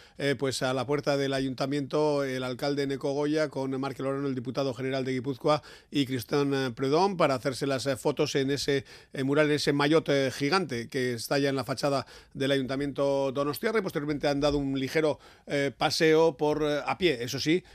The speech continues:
eh, por, eh, el Boulevard Donostiarra para llegar a la oficina de turismo donde se encuentra también el, eh, trofeo, eh, que de-, mm, distingue al ganador,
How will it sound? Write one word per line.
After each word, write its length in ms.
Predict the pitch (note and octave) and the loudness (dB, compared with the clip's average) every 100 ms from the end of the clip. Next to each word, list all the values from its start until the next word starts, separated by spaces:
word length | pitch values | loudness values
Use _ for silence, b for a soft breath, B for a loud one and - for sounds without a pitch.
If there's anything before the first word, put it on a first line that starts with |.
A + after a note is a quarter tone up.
| b | b
eh, 420 | E3+ D#3+ C#3+ C#3 A#2+ | 0 2 2 0 0
por, 320 | D3+ D#3 D3 | 2 4 2
eh, 240 | C#3+ C#3 | 0 0
el 140 | D3 C#3+ | 0 2
Boulevard 580 | C#3+ C#3 D#3 D3 C#3 C3 | 2 2 4 4 0 0
Donostiarra 500 | C#3 C3+ D#3+ E3+ D#3+ | -2 -2 2 2 4
para 280 | D#3+ E3 | 4 4
llegar 240 | C#3+ C#3 D3 | 4 2 0
a 40 | |
la 60 | C#3 | 0
oficina 300 | A#2+ C3+ D#3 | -2 -2 0
de 80 | C3+ | 0
turismo 240 | C3+ D3 | -2 -2
donde 140 | C#3 | -2
se 40 | B2 | -4
encuentra 200 | C3+ C3+ | -4 -2
también 280 | C3 C#3 C3 B B - | -2 -2 -4 B B -6
el, 340 | C3+ C3+ C3 | -2 0 0
eh, 140 | C3 | -2
trofeo, 460 | B2 C#3 F#3+ D3 G2 - | -2 2 4 4 2 -6
eh, 400 | D3 C3 B2 A#2+ | -4 -2 -4 -4
que 400 | C#3+ C#3+ C3+ B2+ | 0 2 2 -2
de-, 380 | A#2+ C3 B2 C3+ | -4 -8 -4 -6
mm, 500 | A#2 C#3 C3 B2 B2 | -4 -4 -4 -4 -4
distingue 380 | C3+ B2 F#3 D3+ | -4 0 2 2
al 80 | C3+ | 0
ganador, 320 | C3+ C#3+ | 0 -2